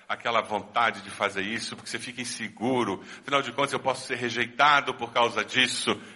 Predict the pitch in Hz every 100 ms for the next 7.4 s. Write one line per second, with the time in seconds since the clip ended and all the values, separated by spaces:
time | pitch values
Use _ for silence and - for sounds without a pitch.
0 | - 139 123 135 113 120 131 127 - 120
1 | 123 135 131 135 120 123 98 - - _
2 | _ _ _ _ _ _ _ _ _ _
3 | _ _ _ _ _ _ - - - 101
4 | - - 101 107 92 - 90 82 78 -
5 | - - _ _ _ _ - 110 127 120
6 | 143 160 147 156 135 110 123 117 107 -
7 | - 92 92